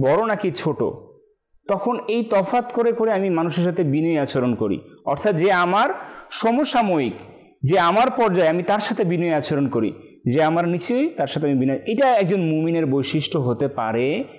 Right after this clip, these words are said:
না। যে সর্বোত্তম চরিত্রের অধিকারী, তার মধ্যে এই বৈশিষ্ট্য থাকতে হবে। সে ধনী হোক বা গরিব, সে বড় হোক বা ছোট, সে কালো হোক বা সাদা, যে, সেই জর-, ধর্মের হোক,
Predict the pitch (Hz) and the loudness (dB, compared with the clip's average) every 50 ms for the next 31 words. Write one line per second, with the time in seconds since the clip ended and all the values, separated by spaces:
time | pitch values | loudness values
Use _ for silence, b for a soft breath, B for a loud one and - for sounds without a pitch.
0 | - - - 120 135 175 208 208 190 139 - - B B B B B B - 120 | -10 -2 0 0 2 2 0 0 -2 -2 -4 -6 B B B B B B -2 2
1 | 139 180 202 220 233 226 - - 180 180 190 175 226 262 - - - 277 269 233 | 4 4 6 6 4 2 2 0 2 2 2 2 2 0 -2 0 0 0 0 2
2 | - 247 247 240 240 254 226 214 196 185 202 175 190 175 156 147 165 165 170 180 | 2 0 0 0 0 2 2 2 2 2 2 2 2 2 2 2 0 0 0 0
3 | 190 175 185 185 156 175 175 160 190 185 - 214 196 196 208 208 208 - 220 190 | 0 2 2 2 2 2 0 0 0 0 0 -2 0 0 -2 -2 0 0 0 0
4 | 185 - - 240 214 165 147 160 185 220 254 277 240 247 269 208 190 208 208 175 | 0 0 2 0 2 2 2 2 4 4 4 2 2 2 2 2 2 2 2 2
5 | 165 165 151 135 120 98 B B B B B B - - 170 156 135 127 135 156 | 2 2 2 0 -2 -4 B B B B B B -4 -2 0 0 2 2 4 4
6 | 190 202 214 226 214 190 202 214 208 214 - 202 185 - 156 123 95 - B B | 4 4 2 2 0 2 2 2 0 2 0 -2 0 0 0 0 -2 -4 B B
7 | B - - 190 180 - - 170 170 196 233 233 220 214 190 175 202 190 180 - | B -6 -2 -2 -2 -2 0 2 4 4 4 4 4 2 2 2 2 2 2 0
8 | 185 180 165 160 - 247 220 220 233 208 - - 180 160 165 151 185 247 269 277 | -2 0 2 2 2 2 2 2 0 0 -2 -2 -2 0 0 0 0 0 0 0
9 | 254 185 143 B B B B B B 127 139 180 196 196 165 135 185 208 226 233 | 0 0 -2 B B B B B B 0 2 2 2 2 4 4 4 4 4 2
10 | 254 247 220 196 185 143 110 | 2 2 4 4 4 2 2